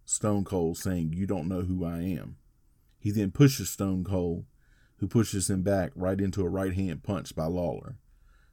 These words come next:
Lawler continues to punch Cole down. A Jerry chant goes out. He drop kicks Cole, climbs to the second rope,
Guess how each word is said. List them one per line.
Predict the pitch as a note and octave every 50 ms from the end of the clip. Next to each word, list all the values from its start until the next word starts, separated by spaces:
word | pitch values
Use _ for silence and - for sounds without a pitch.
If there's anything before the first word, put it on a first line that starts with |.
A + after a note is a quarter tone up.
| _ _
Lawler | - G2+ G#2+ A2 A2+ G#2+
continues | G2+ - - G2 - - G#2+ G#2+ G#2 G2+ F#2 -
to | F2
punch | - - G#2+ G2+ - -
Cole | - - G2 F#2 F#2
down. | F#2 F2 F#2+ F#2+ E2+ C2+ G1+ G1+ - - _ _ _ _ _ _ _ _ - -
A | F2+ F#2
Jerry | F2+ F2+ G#2+ A#2 A#2 A#2 G2+ F2+ E2+
chant | E2 - - F#2 D#2+ - -
goes | E2 F2 D#2+ D#2+ - F2
out. | E2 D2+ - - - - _ _ _ _ _ _ _ -
He | - G#2+
drop | G2 B2 B2+ B2+ - -
kicks | - B2 A2+ - - -
Cole, | - - A2+ F#2+ D#2+ C#2 C#2 D#2+ - - _ _ _ - - -
climbs | - - A2+ G#2+ G#2 G#2+ G2+ -
to | B2+
the | G#2+ G#2
second | - - A#2+ A2 - - A2+ G#2
rope, | G2+ G2+ G2+ G2 -